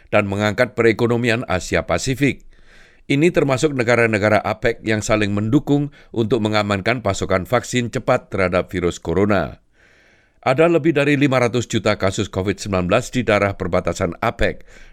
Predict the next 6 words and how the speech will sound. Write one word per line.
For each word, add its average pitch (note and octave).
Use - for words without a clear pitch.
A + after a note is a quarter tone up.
dan F#2+
lebih F2+
dari F2+
satu F#2
juta A2
kematian. E2+